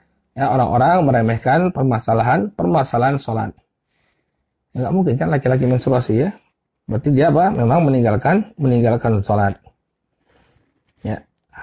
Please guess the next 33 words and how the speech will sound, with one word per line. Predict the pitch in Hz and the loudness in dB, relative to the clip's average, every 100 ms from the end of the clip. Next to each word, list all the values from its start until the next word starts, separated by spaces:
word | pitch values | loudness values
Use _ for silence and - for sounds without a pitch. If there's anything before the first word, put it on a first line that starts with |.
| - - _ | -20 -20 _
Sebagai | - - 127 117 | -16 -4 0 0
faedah | 147 165 127 | 2 2 2
ya, | 127 | 2
disebutkan | 147 123 135 139 127 | 0 0 0 0 0
oleh | 113 | 0
Syekh | - 117 | 0 -2
Mustafa | 110 - 135 120 | -2 -2 0 2
Buko | 160 - 113 175 | 2 2 0 -2
dalam, | 147 120 120 107 | -2 0 0 -2
eh, | - 113 110 104 76 | -4 -4 -2 -4 -6
Syekh | 82 - 110 | -10 -6 -4
Mustafa | 127 131 117 | -4 -2 0
Buko | 135 151 | 2 2
dan | 127 117 123 | 2 2 0
Muhyiddin | 135 120 110 | 0 0 0
Mistu | 160 - | -2 0
dalam | 120 113 113 | 0 0 -2
kitab | 120 123 - | -2 -4 -2
Al-Wafi, | 117 131 117 - 165 - _ _ _ _ | -2 0 0 -2 -4 -6 _ _ _ _
beliau | - 127 135 | -2 0 2
paparkan | 113 131 160 127 113 | 0 2 2 0 0
pandangan, | 117 120 117 156 135 117 - _ _ _ _ _ - - - - | -2 0 2 2 2 0 -6 _ _ _ _ _ -20 -20 -20 -4
eh, | 139 135 123 | 0 2 0
para | - 120 131 127 123 | 0 2 4 2 2
ulama | 123 151 147 127 | 2 2 2 0
mazhab | 170 139 127 | 0 0 -2
tentang | 139 143 127 | -4 -4 -4
permasalahan | 131 139 131 143 131 | -2 -2 -2 0 0
sholat | 123 185 123 - | 2 2 0 -2
ya. | 123 - _ _ _ _ _ _ _ | -10 -10 _ _ _ _ _ _ _
Sebagian | - 139 113 | 0 2 2
ulama | 92 143 214 | 2 2 2
mengkafirkan | 185 151 143 180 170 120 110 - | 2 2 2 0 0 0 -2 -6